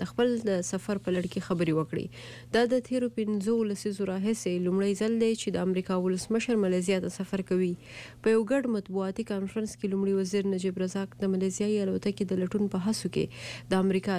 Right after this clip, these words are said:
د مرستې نه مننه وکړه. ولسمشر اوباما ژمنه وکړه چې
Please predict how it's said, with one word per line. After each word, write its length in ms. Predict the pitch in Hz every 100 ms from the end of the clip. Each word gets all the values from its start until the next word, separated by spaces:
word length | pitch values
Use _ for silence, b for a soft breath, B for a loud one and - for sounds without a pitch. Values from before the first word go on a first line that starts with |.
| 175
د 100 | 180
مرستې 300 | 185 185 - 190
نه 100 | 180 180
مننه 260 | 185 202 226
وکړه. 280 | 240 262 269 254 - 185
ولسمشر 460 | 180 - 180 185 180
اوباما 320 | 180 190 190 190
ژمنه 260 | 190 185
وکړه 300 | 190 - 247 254 B B
چې 60 | B